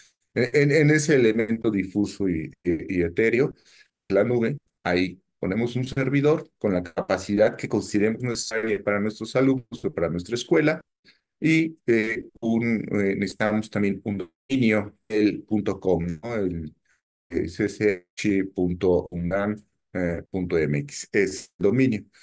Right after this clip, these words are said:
Y a partir de ahí, pues, ya se configuran estas plataformas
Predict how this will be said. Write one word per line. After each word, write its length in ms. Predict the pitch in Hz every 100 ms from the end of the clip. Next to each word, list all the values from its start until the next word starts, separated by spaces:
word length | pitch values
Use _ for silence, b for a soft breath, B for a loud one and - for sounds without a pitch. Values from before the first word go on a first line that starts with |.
| b -
Y 100 | 117
a 100 | 110
partir 400 | - 131 165 151
de 60 |
ahí, 240 | 143 139 147
pues, 380 | 98 - -
ya 100 | - -
se 140 | - _ _ -
configuran 540 | 107 151 127 113 110
estas 320 | - 101 104 -
plataformas 840 | 117 - 143 - 151 147 147